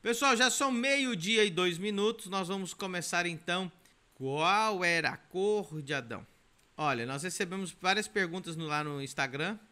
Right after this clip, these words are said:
É, eu já vou colocá-las aqui. Vamos lá, vou, já tô olhando as perguntas aqui.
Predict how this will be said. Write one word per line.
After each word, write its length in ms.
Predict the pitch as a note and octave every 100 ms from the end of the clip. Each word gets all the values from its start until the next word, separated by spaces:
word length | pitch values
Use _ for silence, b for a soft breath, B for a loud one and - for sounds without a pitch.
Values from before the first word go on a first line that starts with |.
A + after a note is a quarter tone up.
| _ _ _
É, 960 | - C3 B2 A#2+ A#2 A#2 A2+ G#2+ G2 - _ _ -
eu 120 | C3
já 160 | C3 C#3
vou 260 | D#3 D#3+
colocá-las 560 | D3+ C#3+ C3+ C#3 B2+ B2
aqui. 340 | A#2 - F#3 F#3 B B
Vamos 300 | C3 D#3 F3
lá, 240 | D#3+ G#2+ A2
vou, 200 | C3 D#3+
já 160 | C#3+ D3+
tô 100 | G3+
olhando 160 | F#3+
as 100 | F#3
perguntas 440 | - E3 D3+ D#3+ D3
aqui. 400 | C#3+ F3 G3+